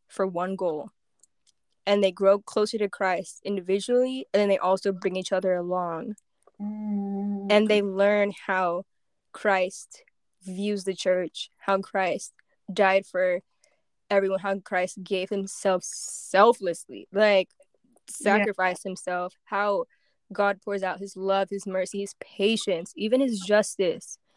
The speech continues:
Speaker 1: E-, even if it doesn't feel good, like, we know it's for the better. Like, knowing that that can be built in a marriage is like, "Wow, I want someone like that."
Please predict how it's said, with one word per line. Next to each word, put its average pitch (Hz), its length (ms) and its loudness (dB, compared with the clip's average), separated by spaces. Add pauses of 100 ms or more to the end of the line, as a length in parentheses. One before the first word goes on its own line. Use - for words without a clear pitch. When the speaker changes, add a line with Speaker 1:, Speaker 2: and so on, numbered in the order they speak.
(120)
Speaker 1:
E-, 226 200 8
even 254 340 6
if 294 100 6
it 277 60 6
doesn't 226 260 0
feel 240 240 4
good, 190 220 -2
like, 185 160 -6
we 208 60 -8
know 202 120 -2
it's 175 140 -6
for 196 100 -4
the 190 100 -2
better. 180 300 -4 (440)
Like, 202 120 4
knowing 214 440 6
that 190 320 0 (1200)
that 202 380 6 (140)
can 185 680 -8 (520)
be 208 140 0
built 190 380 0
in 233 80 2
a 226 40 2
marriage 233 460 0
is - 160 -6
like, 202 280 -8
"Wow, 214 100 -14 (540)
I 214 200 -2
want 202 300 -4
someone 196 360 -4
like 190 240 -16
that." 202 200 -12